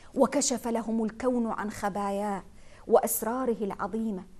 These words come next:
فخرج منهم الفقيه والعابد والكيميائي والطبيب البارع والمهندس والمعماري في كل مجالات الحياة، ليقدموا للعالم بأسره رسالة المدنية والحضارة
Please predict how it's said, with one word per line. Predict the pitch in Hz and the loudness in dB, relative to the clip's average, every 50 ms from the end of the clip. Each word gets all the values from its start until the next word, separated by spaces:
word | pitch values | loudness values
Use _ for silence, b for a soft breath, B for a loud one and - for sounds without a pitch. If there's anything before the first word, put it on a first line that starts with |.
| b b b b b | b b b b b
فخرج | b - 226 - - 247 240 233 220 233 | b -2 -2 0 0 0 2 2 2 2
منهم | 254 233 233 233 208 220 208 208 | 0 0 0 0 -2 -2 -2 -2
الفقيه | 202 202 - - 208 - - 247 247 240 240 214 - | -4 -4 -6 -8 -8 -6 -4 -2 0 0 0 0 -2
والعابد | 185 185 185 185 185 - - - 226 226 226 220 202 190 202 - - - - B B B B B B B B | -2 -2 -2 0 -2 -2 -4 -4 -4 -2 -2 -2 -2 -2 -4 -4 -6 -18 -20 B B B B B B B B
والكيميائي | B 233 247 233 240 - - 269 247 247 240 226 220 214 - - 254 277 285 269 233 214 | B 8 8 8 6 0 0 2 2 2 2 2 2 0 0 0 0 2 2 2 0 0
والطبيب | 185 190 202 202 - - 226 208 202 247 247 233 185 | 0 0 0 0 0 -2 -2 0 2 2 2 2 2
البارع | 220 208 196 165 170 233 240 247 240 233 226 - - - | 0 0 -2 -2 0 0 2 2 2 4 2 0 0 0
والمهندس | 202 214 214 208 220 208 220 214 262 269 269 247 202 226 214 - - - B B B B B | 0 0 0 0 0 -2 0 0 2 2 4 4 4 4 4 4 4 0 B B B B B
والمعماري | 214 240 240 247 247 262 254 - 247 247 262 285 311 302 294 277 254 226 208 - - - - - - - | 8 10 10 10 8 6 6 4 4 4 4 4 4 4 4 2 2 0 -2 -6 -12 -20 -20 -20 -20 -18
في | - - 240 202 | -8 -4 -4 -4
كل | - - - 269 254 233 220 202 | -4 0 2 2 4 4 2 0
مجالات | 196 180 175 175 - 185 180 185 185 180 185 - 208 | 0 -2 -4 -6 -8 -10 -8 -8 -8 -8 -10 -10 -12
الحياة، | 180 180 - - 180 175 170 160 - - - B B B B B B B B B B B | -12 -12 -12 -12 -10 -10 -10 -12 -12 -14 -16 B B B B B B B B B B B
ليقدموا | - 285 294 302 294 302 - 370 311 240 202 262 269 240 240 233 226 | 6 8 8 8 6 4 0 -2 0 0 2 2 4 4 4 4 4
للعالم | 220 214 202 196 - - 247 254 254 254 247 240 226 220 214 | 4 2 2 0 -2 -2 -2 -2 -2 -2 0 0 0 0 0
بأسره | 202 220 208 - 226 - - - - 202 202 190 - - - - - - - - | -2 -2 -4 -2 -2 0 0 0 -2 -4 -6 -10 -12 -18 -20 -20 -20 -12 -6 -4
رسالة | 240 226 - - 247 233 220 196 196 - 220 | -2 -2 0 0 0 0 -2 -4 -4 -4 -4
المدنية | 202 196 202 196 190 202 196 202 208 208 190 185 | -4 -4 -4 -4 -4 -4 -2 -2 -2 -2 -2 -2
والحضارة | 196 185 190 190 185 - - 190 175 214 240 233 220 202 190 | -2 -2 -4 -4 -4 -4 -4 -4 -2 -2 -2 -2 -2 -4 -6